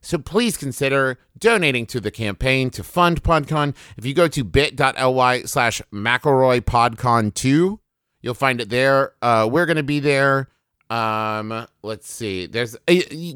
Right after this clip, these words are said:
go there and look at all the other amazing shows that we've already got on the list, and we're hoping to have even more, uh, guests and shows, but we need your help to do that. Um, so McElroy, uh, bit dot L Y slash McElroy PodCon two.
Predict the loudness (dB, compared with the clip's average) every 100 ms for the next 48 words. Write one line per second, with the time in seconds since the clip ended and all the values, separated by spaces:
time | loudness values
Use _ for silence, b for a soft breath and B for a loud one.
0 | -4 -2 -2 0 0 0 -2 -2 0 0
1 | 0 0 -2 -2 -6 -8 -6 -2 -2 -2
2 | -6 -16 -8 -4 -4 -4 -2 -2 2 2
3 | 2 0 0 2 0 -4 -6 -2 -2 -2
4 | -2 -2 -4 -4 -2 0 0 2 4 4
5 | 2 -2 _ _ _ _ -8 -2 -2 -4
6 | -2 0 2 0 -8 -8 -10 -8 -8 -6
7 | 0 4 6 4 2 -2 -4 -2 0 0
8 | 0 0 2 2 0 -2 -16 -14 -14 -6
9 | -2 -2 -4 -8 -10 _ _ _ _ -2
10 | 0 0 -2 -8 -14 -8 -2 -2 -2 -2
11 | -2 0 2 2 2 2 0 2 -2 0
12 | 0 2 2 2 0 0 -2 -2 -4 -4
13 | 0 0 0 0 0 -2 -4 -2 -4 -4